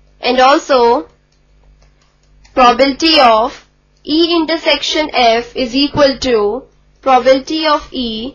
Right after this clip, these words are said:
multiplied by probability of F. Suppose that we are given probability of A equal to three upon five and probability of B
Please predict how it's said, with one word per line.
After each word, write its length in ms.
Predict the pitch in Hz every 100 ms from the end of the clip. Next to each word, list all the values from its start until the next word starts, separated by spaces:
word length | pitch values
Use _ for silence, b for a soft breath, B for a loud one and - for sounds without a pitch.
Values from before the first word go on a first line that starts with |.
| _
multiplied 720 | - 254 240 294 294 247 233 240
by 140 | 262
probability 640 | 262 226 214 220 - 269
of 220 | 247 262 -
F. 480 | 285 180 - - _ _ _ _ _ _ _ _ _ _ _ _ _ _ _ _ _
Suppose 480 | 311 302 311 359
that 240 | 330 311 277
we 120 | 285
are 100 | 277
given 460 | 277 269 233 233 254
probability 640 | 285 262 247 302 294 330
of 200 | 320 330 -
A 420 | 262 233 226 285 -
equal 460 | 277 240 269 254 240
to 400 | 269 233 214 277 _ _
three 280 | - 294 320
upon 400 | 349 - 294 294
five 600 | - 285 233 214 247 - _ _ _ _ _ -
and 260 | 247 247
probability 640 | 262 269 262 294 285 330 330
of 240 | 311 254
B 500 | 269 247 226 247 294